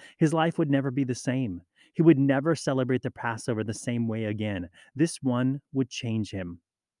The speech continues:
We're told he is the father of Alexander and Rufus. The early church that write, that Mark writes to knows them. They're believers. Most, most likely that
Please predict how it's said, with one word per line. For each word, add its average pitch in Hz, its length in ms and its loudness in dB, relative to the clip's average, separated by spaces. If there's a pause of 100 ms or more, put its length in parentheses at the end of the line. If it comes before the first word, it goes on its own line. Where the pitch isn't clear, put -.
(360)
We're 131 100 6
told 185 380 -2
he 151 80 2
is 123 100 2
the 131 100 0
father 107 380 0
of 104 140 -2
Alexander 110 640 0
and 104 160 0
Rufus. 113 560 -2 (320)
The 160 80 4
early 175 260 2
church - 320 -2
that 120 140 -4
write, 120 260 -2
that 123 200 -2
Mark 120 260 -2
writes 127 320 -4
to 123 120 -2
knows 117 380 0
them. 92 240 -4
They're 120 160 0
believers. 127 640 -2
Most, 104 320 -6
most 147 320 0
likely 127 300 0
that 120 180 -2